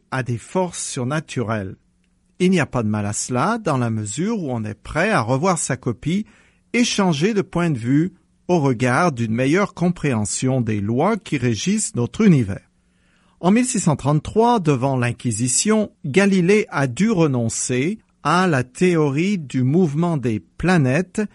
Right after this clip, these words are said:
et en particulier le fait que la Terre tourne autour du Soleil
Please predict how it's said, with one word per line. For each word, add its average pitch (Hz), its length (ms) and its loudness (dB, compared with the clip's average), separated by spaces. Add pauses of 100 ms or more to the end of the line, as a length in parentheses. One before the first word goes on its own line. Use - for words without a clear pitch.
(240)
et 151 120 -2
en 160 100 0
particulier 190 680 -2
le 156 120 2
fait 220 460 -4
que - 120 -4
la 120 220 -2
Terre 165 480 -4
tourne 202 380 0 (160)
autour 147 400 -2
du 170 120 0
Soleil 135 520 -4